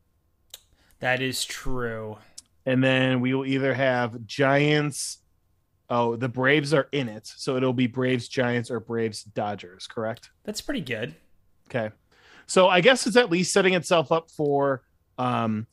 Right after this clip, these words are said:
Speaker 2: Friday will be the first game of the A L C S, and then Saturday will probably be the first game,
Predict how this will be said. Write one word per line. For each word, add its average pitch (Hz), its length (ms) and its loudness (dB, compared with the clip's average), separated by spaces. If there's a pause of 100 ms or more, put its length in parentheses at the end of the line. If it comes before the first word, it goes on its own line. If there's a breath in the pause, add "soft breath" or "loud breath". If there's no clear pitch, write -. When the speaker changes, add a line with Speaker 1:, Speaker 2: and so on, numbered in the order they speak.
Speaker 2:
Friday 156 540 6
will 151 120 4
be 143 140 4
the 139 100 4
first 139 380 -2
game 139 200 0
of 123 120 2
the 127 180 -4
A 135 120 0
L 131 140 0
C 127 260 -4
S, 135 260 -4
and 127 100 -2
then 123 120 -2
Saturday 135 540 2
will 120 140 -2
probably 123 360 0
be 123 140 -2
the 117 120 -4
first 117 420 -6
game, 117 440 -4